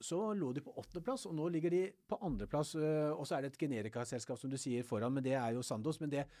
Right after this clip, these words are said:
de tallene er jo litt, eh, selv om de er på papiret, ser jeg, er, er størst, så er jo dette, gir jo de så store rabatter, så det, det, det kan godt være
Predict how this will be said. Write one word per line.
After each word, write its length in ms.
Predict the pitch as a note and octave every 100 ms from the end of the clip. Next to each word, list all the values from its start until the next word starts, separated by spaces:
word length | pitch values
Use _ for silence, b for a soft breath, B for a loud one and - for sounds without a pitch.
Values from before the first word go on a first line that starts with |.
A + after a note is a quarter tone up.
| B B B _ D3+
de 120 | D#3
tallene 340 | D#3+ A2+ C#3 D3+
er 80 | B2+
jo 120 | D#3
litt, 340 | D#3 D3+ - D#3+
eh, 840 | D3 D3 C#3+ C#3+ D3 C#3+ C#3 C#3 C3+ -
selv 220 | B2+ C3+
om 100 | C3+
de 160 | B2+ B2+
er 300 | C#3 C3 C3 C3+ - -
på 100 | C#3+
papiret, 480 | B2+ D3 - A2+ B2
ser 140 | C3+ C#3+ D#3
jeg, 360 | C3+ B2+ C3
er, 120 | C#3+ -
er 60 | D3+
størst, 420 | - F#3+ - C#3
så 140 | - D3+
er 200 | G#2 A#2+
jo 40 |
dette, 240 | D3+ C3 C3+ C3 C3+ C3+
gir 200 | C3 A#2 D3+
jo 60 |
de 120 | C#3+
så 160 | C3 D#3+
store 300 | - E3+ C3+
rabatter, 300 | C#3 C3 E3+
så 180 | E3+ E3 B B B B B
det, 120 | - F3 E3
det, 760 | D#3 D3+ F3 - - D#3+ C3+
det 100 | D3+
kan 300 | D#3 - F#3 F3
godt 180 | E3
være 220 | F#3 B2+